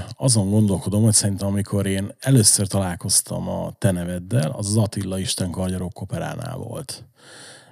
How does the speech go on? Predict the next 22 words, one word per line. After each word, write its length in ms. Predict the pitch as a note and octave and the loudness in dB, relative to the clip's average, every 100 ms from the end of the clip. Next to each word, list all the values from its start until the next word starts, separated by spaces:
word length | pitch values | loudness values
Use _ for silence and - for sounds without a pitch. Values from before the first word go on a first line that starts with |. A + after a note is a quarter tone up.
| - | 0
Mert, 440 | G2 F#2 G2 - | 2 2 0 2
ö, 220 | G#2 G2+ F#2+ G#2 - - _ _ - _ - _ _ _ _ _ _ _ _ | 4 4 2 -2 -18 -20 _ _ -20 _ -20 _ _ _ _ _ _ _ _
igen, 300 | B2 G#2+ D3 F#3 - | 4 6 6 4 -4
tehát, 160 | - G#2+ | -6 0
hogy 100 | A2+ | 2
én 100 | G#2 | 6
hamarabb 560 | C3 G#2 F2+ F2 F#2 G#2 | 4 4 0 -4 -6 -4
ismertem 480 | A2 - G2 - | -2 2 0 0
az 80 | F#2+ | 0
Attilát, 400 | F#2 G2 F2+ F2 | -2 -4 -4 -2
mint 120 | F#2 | -2
a 40 | G2 | -2
Pokolgépet, 760 | F#2 - F#2 F#2 F#2+ A#2+ A#2 | -4 -6 -6 -6 -2 -2 -2
ez 140 | F2+ F2+ | -6 -4
érdekes. 680 | G2+ F2+ E2+ A#2 C3 - - - - - - - - - - | -2 -2 -2 2 2 2 -4 -20 -20 -20 -20 -20 -20 -18 4
Lehet 360 | A#2 A2 B2 | 6 8 6
valakinek, 560 | A2+ G#2+ G#2+ A#2 B2 C#3+ | 6 4 6 6 6 6
de 100 | A2 | 6
egyébként 540 | G2 G2+ A#2+ G#2+ F#2 | 6 6 4 2 0
én 220 | G#2 G2+ A2 C3 G#2+ G2 | 0 0 -4 -10 -12 -4
gyerekként, 680 | G#2+ G#2+ F2 - G2 F#2+ E2+ | 4 4 2 -2 -2 0 0
ö, 180 | G2 | 0